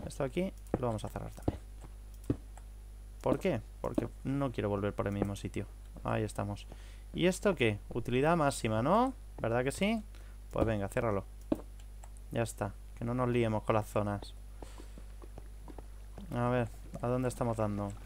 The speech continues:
Joder, esto es súper útil, ¿eh? Este espacio, súper, súper útil. Apenas confunde. A ver.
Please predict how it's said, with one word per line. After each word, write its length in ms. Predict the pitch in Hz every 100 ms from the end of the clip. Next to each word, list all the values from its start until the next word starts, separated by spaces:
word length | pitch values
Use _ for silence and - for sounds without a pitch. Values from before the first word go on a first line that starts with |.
| -
Joder, 380 | 117 104 101 98
esto 300 | - 139 -
es 100 | 107
súper 340 | - 123 123 135
útil, 360 | 185 156 123
¿eh? 340 | 135 208 240 247 -
Este 180 | 127 139
espacio, 500 | - 135 113 107 101
súper, 360 | - 180 233
súper 320 | 202 170 170 131
útil. 340 | 123 104 95 - - - - - - - - - - - - - -
Apenas 400 | 117 147 160 156
confunde. 600 | 135 110 117 107 101 101 - - - - - - -
A 120 | 120
ver. 220 | 123 120